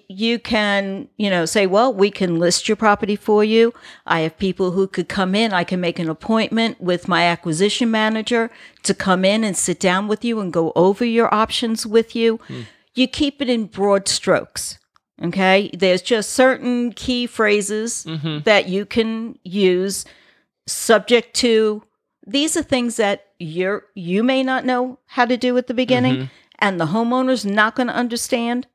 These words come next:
Speaker 1: but it makes it sound like you know what you're
Speaker 2: Yeah,
Speaker 1: doing.
Speaker 2: sure, sure.
Speaker 1: And these are options that will be given to them.
Speaker 2: Mm-hmm.
Speaker 1: So you just need a couple of key phrases, but what you really need to say is,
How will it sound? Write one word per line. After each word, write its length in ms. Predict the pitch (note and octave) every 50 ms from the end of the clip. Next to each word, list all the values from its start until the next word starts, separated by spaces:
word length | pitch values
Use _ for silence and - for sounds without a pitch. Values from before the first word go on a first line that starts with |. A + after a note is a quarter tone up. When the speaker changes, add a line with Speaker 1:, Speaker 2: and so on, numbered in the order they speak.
| _ _ -
Speaker 1:
but 140 | A#3 G3 F#3+
it 100 | F#3+ -
makes 320 | G#3 G#3 G#3 - - -
it 140 | F3 - -
sound 420 | - - - C#4 C#4+ D4 D4 C#4
like 180 | B3 G#3 G#3+ -
you 80 | A3 F#3+
know 120 | F#3+ G3
what 200 | F#3 F#3 F3 -
you're 120 | G3+ F#3 D#3
Speaker 2:
Yeah, 200 | A3 C4+ - B3
Speaker 1:
doing. 180 | G3 D#3+ E3
Speaker 2:
sure, 180 | F#3+ B2+ A#2+ A2+
sure. 260 | - - - - -
Speaker 1:
And 220 | A#3+ A#3+ B3 B3 C4
these 200 | B3+ B3+ G#3 A#3
are 300 | A3+ B3+ D4 D4+ C#4 - -
options 480 | F#3+ G3 F#3+ - - A3 G3+ G3+ -
that 300 | - G#3 G3+ - - E3+
will 320 | F3 F#3+ A3+ C4+ D4+ D#4 C4
be 260 | F#3+ G#3 A3 A3 G#3
given 480 | F#3 A#3 C#4 C#4+ - F3 C#3 - - -
to 140 | - - F#3
them. 280 | D3 D#3 C3+ - - - - -
Speaker 2:
Mm-hmm. 200 | A#2+ A2+ A2+ A2+
Speaker 1:
So 160 | G#2+ A2+ D#4+
you 220 | D#4 C#4+ E4 F#4+
just 280 | - - D#4+ C#4 - -
need 320 | A#3+ B3+ C#4 C#4+ C4 - -
a 60 | -
couple 480 | - - - - - D4 C4 - - C4
of 220 | A#3 G#3+ - - -
key 500 | - - - C4 A#3+ A#3+ A#3 A#3 A3 _ _ _ _ _ _
phrases, 680 | _ - - B3 A#3 A3+ A#3 A3 - - F#2+ - -
but 300 | - - G#3+ G3+ - - F#3+
what 280 | F#3 F#3+ A3 - -
you 300 | G#3 G#3 G#3 G#3+ G3 - -
really 440 | G3 G3 G#3+ C4+ D4+ E4 D#4 C#4 A#3+
need 280 | G#3 G3 G3 G3 F#3+ -
to 80 | -
say 420 | F3 - - G#3+ F#3 F#3 F3+ E3+ -
is, 500 | - C4 C4 A3+ E3+ D3+ E3 F#3 - -